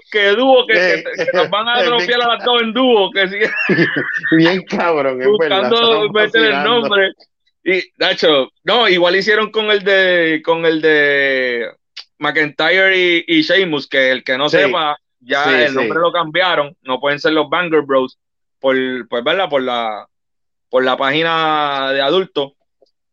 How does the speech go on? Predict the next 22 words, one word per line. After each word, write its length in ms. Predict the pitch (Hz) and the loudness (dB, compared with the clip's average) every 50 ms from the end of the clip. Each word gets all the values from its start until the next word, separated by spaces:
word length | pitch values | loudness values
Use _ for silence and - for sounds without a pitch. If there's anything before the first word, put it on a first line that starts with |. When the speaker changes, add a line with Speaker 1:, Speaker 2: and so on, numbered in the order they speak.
| _ _ _ | _ _ _
Speaker 1:
que 140 | - 123 117 | -8 -4 -2
se 160 | 131 123 120 | -2 -2 -2
llama, 640 | 120 123 135 147 147 147 143 139 139 139 135 131 123 | -2 -2 -2 0 0 0 0 0 0 0 -2 -2 -4
¿verdad? 300 | 123 127 135 156 180 180 175 - - | -4 -4 -2 -2 -2 -2 -4 -6 -4
Es 160 | - 135 147 | -4 -4 -2
parecido. 520 | 131 151 147 151 147 151 185 190 175 151 135 127 | 0 0 0 0 0 -2 -2 -2 -2 -2 -2 -2
Speaker 2:
<laughs> 40 | 123 - - - - - _ 123 123 _ _ - _ _ _ | -4 -6 -6 -10 -10 -10 _ -20 -20 _ _ -20 _ _ _
Speaker 1:
Pero, 1160 | - 120 - 143 175 196 190 185 180 - - - - - - - - - - - _ - - - _ _ - | -4 -2 0 2 2 2 2 2 0 -2 -4 -4 -4 -4 -6 -6 -6 -8 -10 -14 _ -20 -20 -20 _ _ -8
pero 420 | - 147 165 185 185 175 160 151 147 147 - _ - - - _ - - - - _ - 156 151 - - - - | -4 -2 0 0 0 2 2 2 0 0 -2 _ -10 -10 -10 _ -8 -8 -8 -8 _ -8 -8 -8 -8 -6 -6 -4
Michael 520 | 147 147 160 160 - - 160 160 151 143 - | -2 0 0 0 -2 0 0 -2 -2 -2 -2
Cole 400 | - 185 202 190 180 170 160 170 160 | 2 4 4 4 4 4 2 0 -2
le 220 | 175 170 151 147 | 0 2 4 4
dice 260 | 147 165 180 185 220 196 | 4 2 2 2 2 2
a 100 | 175 170 | 2 2
Pat 200 | 180 180 175 175 | 2 0 0 0
McAfee 640 | 170 175 180 180 160 160 147 135 - 135 127 123 - - | 0 -2 -2 -2 0 0 -2 -2 -2 -4 -6 -8 -8 -6
que 160 | - 131 131 | -2 -2 -2
no 200 | 131 139 147 147 | 0 0 -2 0
puede 480 | 151 165 165 175 175 175 170 165 165 | 0 2 2 4 4 4 4 4 4
decir 260 | 156 147 147 160 165 165 | 4 2 2 0 0 0
el 160 | 160 156 156 | 0 0 0
nombre, 520 | 160 170 165 160 147 131 123 123 120 120 | 0 0 0 0 0 -2 -2 -2 -2 -6